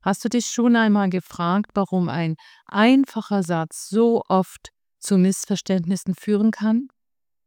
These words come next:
Das Vier-Ohren-Modell hilft uns, die verschiedenen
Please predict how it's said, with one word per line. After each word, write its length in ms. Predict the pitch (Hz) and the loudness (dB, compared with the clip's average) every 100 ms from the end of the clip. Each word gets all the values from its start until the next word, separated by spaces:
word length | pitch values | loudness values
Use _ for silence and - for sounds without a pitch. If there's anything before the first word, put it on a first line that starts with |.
| _ _ _ _ _ _ _ _ _ _ - | _ _ _ _ _ _ _ _ _ _ -6
Das 200 | 185 - | -4 -2
Vier-Ohren-Modell 760 | 190 175 240 247 233 226 247 | -2 2 4 4 4 2 2
hilft 380 | 208 214 190 - | 2 2 0 -4
uns, 300 | 147 147 - _ _ - | -6 -6 -10 _ _ -10
die 80 | 196 | -8
verschiedenen 640 | 208 185 - 208 175 151 | -6 -6 -4 -2 -2 -2